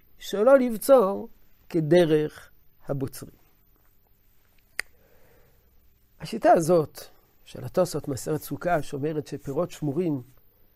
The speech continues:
אין לבצור אותם כדרך הבוצרים, אלא בשינוי, מעוררת שאלה. מה, מה פירוש הדבר?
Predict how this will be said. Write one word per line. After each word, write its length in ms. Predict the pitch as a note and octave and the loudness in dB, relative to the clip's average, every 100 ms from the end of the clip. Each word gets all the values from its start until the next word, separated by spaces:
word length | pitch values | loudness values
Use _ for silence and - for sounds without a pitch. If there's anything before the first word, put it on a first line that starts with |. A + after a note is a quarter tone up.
| _ _ _ | _ _ _
אין 220 | D#3+ G3+ | 0 2
לבצור 360 | F#3 B2+ - D#3+ | 0 -4 -4 -4
אותם 320 | D3 D#3 E3+ | -2 -4 -4
כדרך 320 | C#3+ C#3 E3 | -4 -6 -6
הבוצרים, 680 | D3+ B2+ A#2 D#3 F#3+ D#3+ C3 A#2+ - - - - - _ - - | -6 -10 -8 -2 -2 -2 -8 -12 -18 -18 -18 -20 -20 _ -20 -6
אלא 180 | D3 D3 D3+ C#3 C3+ B2+ B2+ C3 _ - | -2 2 2 0 -2 -6 -12 -20 _ -16
בשינוי, 560 | - - A3 D#3 C#3 - _ _ _ _ _ _ - - - - | -10 -6 -2 -2 -4 -10 _ _ _ _ _ _ -20 -18 -14 -4
מעוררת 380 | A#3 C4+ A3+ - | -4 -2 -4 -4
שאלה. 360 | D#3+ D3 B2 - - - _ _ _ _ _ - - - - - - _ - | -8 -8 -10 -14 -20 -20 _ _ _ _ _ -20 -20 -20 -20 -20 -20 _ -18
מה, 140 | - - | -14 -6
מה 120 | C4 F#4+ | -4 -2
פירוש 280 | F#3 D#3 E3 | -2 -2 -2
הדבר? 240 | C#3 C3+ | -4 -6